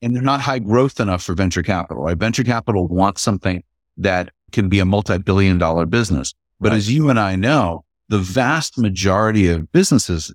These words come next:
Speaker 1: in this country, the successful ones, are not gonna be multi-billion dollar businesses. They're gonna be fantastic businesses that grow from four million in revenue to maybe thirty or forty million in revenue. And then they probably get acquired by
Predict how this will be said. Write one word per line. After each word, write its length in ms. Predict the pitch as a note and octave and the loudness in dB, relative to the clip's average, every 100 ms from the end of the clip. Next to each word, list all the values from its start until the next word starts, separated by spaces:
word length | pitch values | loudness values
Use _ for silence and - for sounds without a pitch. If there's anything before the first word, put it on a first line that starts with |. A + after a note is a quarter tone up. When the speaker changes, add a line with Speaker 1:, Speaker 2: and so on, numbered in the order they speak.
| - | -4
Speaker 1:
in 120 | F#2 | -2
this 140 | E2+ | -2
country, 580 | - F2+ E2+ F2+ F2 D#2+ _ _ - | -2 -4 0 0 0 -2 _ _ -14
the 120 | G2 | -10
successful 680 | - A2 - E3+ - - F#2+ | -6 -4 -2 -2 0 2 4
ones, 360 | E2+ D#2+ E2 - _ - | 4 2 -2 -8 _ -2
are 100 | C#3+ | 0
not 220 | F3 G#3 | 0 -2
gonna 180 | - A2+ | -2 -2
be 100 | F2+ | -2
multi-billion 600 | E2+ D#2+ F#2+ C#2+ D#2 D#2 | 0 0 -2 -2 0 2
dollar 200 | D2 C2+ | 0 -2
businesses. 520 | C#2 C2+ C2 - - - _ _ | -4 -6 -6 -10 -14 -16 _ _
They're 140 | B2 C3+ | 0 0
gonna 180 | D3 B2 | 0 0
be 280 | A2 F#2 _ _ | -2 -2 _ _
fantastic 880 | - F#2 - - E3+ F3 - F3 - | -4 -2 -4 -6 -4 -4 -4 -6 0
businesses 540 | C#3 A#2+ B2+ - B2 | 0 2 0 0 -4
that 140 | - D#2+ | -2 -2
grow 280 | G#2 A2 A#2 | 2 2 2
from 300 | - F#2+ - _ _ | 0 -2 -4 _ _
four 300 | - - D3+ | -4 0 2
million 340 | D#3+ D#3 D3 C#3 | 2 2 2 2
in 140 | B2 | 2
revenue 480 | A#2 A2 A#2 A2+ G#2+ | 2 0 -2 -2 -2
to 140 | F#2+ | 0
maybe 280 | F#2+ G2 G2 | 2 2 -2
thirty 520 | - - A2+ A2 A2+ | -4 0 2 2 2
or 100 | F2+ | 0
forty 380 | D#2+ A2 A2+ C3+ | -2 0 4 4
million 340 | C#3 D3 D3 | 4 2 2
in 60 | C#3+ | 4
revenue. 360 | D3 C#3+ D#3 D#3 _ _ - | 4 4 2 0 _ _ 2
And 160 | F3 | 4
then 100 | G#3+ | 4
they 80 | G#3 | 0
probably 420 | - F#3 F3 F3 | -2 0 2 2
get 140 | E3 D#3+ | 2 0
acquired 640 | - F3+ F3 C#3+ G2+ F#2 | 0 2 2 2 0 0
by 460 | G2 G2+ G2+ G2+ | 0 0 0 -4